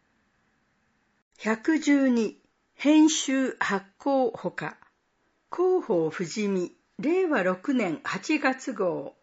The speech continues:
ナンバー千七。編集発行、秘書広報課。広報富士見、毎月一日発行は、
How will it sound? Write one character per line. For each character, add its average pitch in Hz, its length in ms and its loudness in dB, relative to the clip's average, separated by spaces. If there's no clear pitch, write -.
ナ 285 160 0
ン 349 140 -4
バ 170 240 -4
ー - 20 -12
千 254 380 -2
七。 165 360 -6
編 285 280 2
集 240 560 -4
発 190 240 -2
行、 220 460 0
秘 - 100 -14
書 294 260 -2
広 208 360 -2
報 185 220 -2
課。 - 320 -10
広 370 320 4
報 185 220 4
富 185 180 -6
士 220 200 0
見、 208 220 -2
毎 233 260 -2
月 - 280 -8
一 247 300 -6
日 226 260 -2
発 202 200 -4
行 185 280 0
は、 170 260 -2